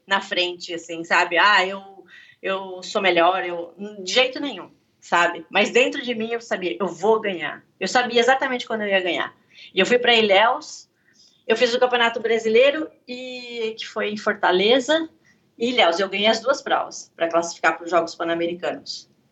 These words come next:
E...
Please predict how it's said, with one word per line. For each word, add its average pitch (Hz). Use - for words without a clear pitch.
E... 185